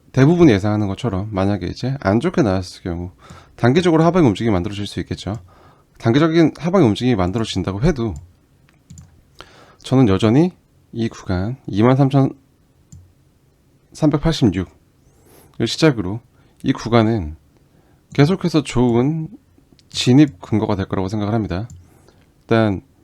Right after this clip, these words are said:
단기적으로 이제 가격 반응이 확실하게 나올 수 있는 가격대이고, 어떤 차트상의 이제 큰 그림의 상승 구조에서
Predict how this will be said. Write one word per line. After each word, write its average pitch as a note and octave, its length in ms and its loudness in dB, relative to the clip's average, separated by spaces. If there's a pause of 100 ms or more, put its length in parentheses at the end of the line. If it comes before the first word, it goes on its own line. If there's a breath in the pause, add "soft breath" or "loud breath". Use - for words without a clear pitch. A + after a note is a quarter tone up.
(640)
단기적으로 D3 560 4
이제 G#2 80 0
가격 B2+ 280 -2
반응이 A#2+ 320 2
확실하게 E3 460 -2
나올 G2 160 0
수 - 120 -6
있는 F#2 120 -4
가격대이고, F#2 580 -6 (1300)
어떤 G#2 220 0
차트상의 D3+ 580 2
이제 F#2 140 -6
큰 A3+ 220 2
그림의 G#2 320 0
상승 D#3+ 340 4
구조에서 F2+ 480 -6